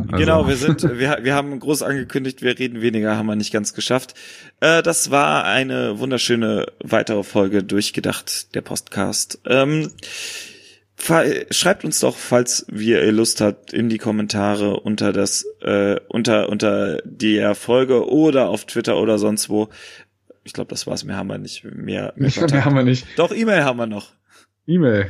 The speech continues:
Speaker 1: ja.
Speaker 2: E-Mail
Speaker 1: Schreibt
Speaker 2: haben wir
Speaker 1: uns
Speaker 2: noch.
Speaker 1: E-Mail.
Speaker 2: E-Mail haben wir noch. Aber, ähm, schreibt uns doch, was ihr, ähm, was ihr für Medien, äh,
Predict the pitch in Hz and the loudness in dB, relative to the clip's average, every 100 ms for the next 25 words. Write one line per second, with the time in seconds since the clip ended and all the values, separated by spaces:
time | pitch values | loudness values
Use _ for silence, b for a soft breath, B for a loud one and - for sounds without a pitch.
0 | 101 143 127 110 160 151 131 - 107 107 | 0 2 2 0 -2 0 0 0 -2 -2
1 | 107 117 95 98 b b 135 147 120 107 | 0 2 0 -4 b b -4 0 0 0
2 | 101 98 B B B - 135 139 131 - | -2 -4 B B B -2 2 2 0 0
3 | 127 123 - - 156 - - - 131 - | 0 0 -4 -4 -2 -4 -8 -4 -4 -6
4 | - - 139 - - 127 127 127 123 117 | -10 -4 -2 -2 0 2 4 2 0 -4
5 | - 113 113 117 - 117 - 156 185 123 | -2 0 0 -4 -2 -2 0 0 0 -2
6 | 107 107 104 104 104 - | 0 2 2 0 -2 -6